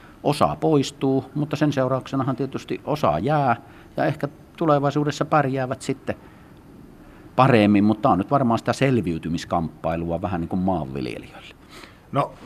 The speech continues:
Speaker 2: sitä alkaa neljä vuotta olla sitä taksilain voimaantulosta. Jos mietitään ja tuijotetaan eteenpäin, että minkälaisia muutoksia toivoisit, että alalle tulisi,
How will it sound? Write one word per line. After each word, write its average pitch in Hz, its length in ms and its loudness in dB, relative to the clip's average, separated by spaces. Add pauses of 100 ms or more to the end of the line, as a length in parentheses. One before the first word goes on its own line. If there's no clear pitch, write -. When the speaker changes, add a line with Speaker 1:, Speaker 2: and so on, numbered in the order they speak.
(380)
Speaker 2:
sitä 135 260 2
alkaa 135 240 4
neljä 123 260 4
vuotta 107 260 0
olla 101 180 -2
sitä 98 320 -4 (300)
taksilain 104 840 -2
voimaantulosta. 101 760 2
Jos 120 180 2
mietitään 131 560 6 (400)
ja 131 180 0 (140)
tuijotetaan 135 460 6
eteenpäin, 120 640 0 (720)
että - 140 -14
minkälaisia 117 440 4
muutoksia 117 480 2
toivoisit, 101 460 0
että 104 220 -2 (600)
alalle 107 280 0
tulisi, - 560 -4